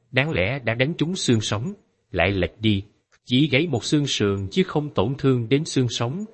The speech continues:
nhưng Tôn Ngộ không không dừng lại. Kim cô bổng xuyên qua người Thủy Tôn, Tôn Ngộ không nhảy lên, đầu gối thúc thẳng vào cằm Thủy Tôn.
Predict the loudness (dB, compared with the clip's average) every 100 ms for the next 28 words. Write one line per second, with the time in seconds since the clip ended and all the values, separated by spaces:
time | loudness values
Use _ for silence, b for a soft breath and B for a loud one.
0 | _ 0 2 2 -2 4 4 4 0 0
1 | 0 0 -2 0 -2 0 -2 -2 -2 -2
2 | -6 _ _ _ -4 -2 0 0 2 0
3 | -2 0 2 2 0 0 -2 -2 -4 0
4 | 2 2 0 -10 _ 0 2 2 0 0
5 | -2 -4 0 0 2 0 -2 B B 0
6 | 2 4 4 4 -2 -6 -6 -6 -2 -2
7 | -2 -4 -6 -2 -4 2 2 2